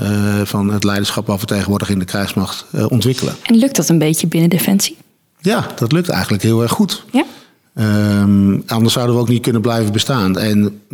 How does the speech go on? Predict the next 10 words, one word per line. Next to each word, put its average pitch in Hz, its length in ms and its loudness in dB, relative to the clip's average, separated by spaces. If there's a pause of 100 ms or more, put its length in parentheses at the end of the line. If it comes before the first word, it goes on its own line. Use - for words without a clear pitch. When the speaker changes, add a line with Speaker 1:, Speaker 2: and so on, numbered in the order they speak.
(120)
Speaker 1:
en 110 240 0
je 107 120 4
kunt 131 160 0
natuurlijk 123 240 2
altijd 127 220 0
zeggen, 117 160 0
in 117 60 2
de 117 140 2
Nederlandse 117 380 0
cultuur 123 540 2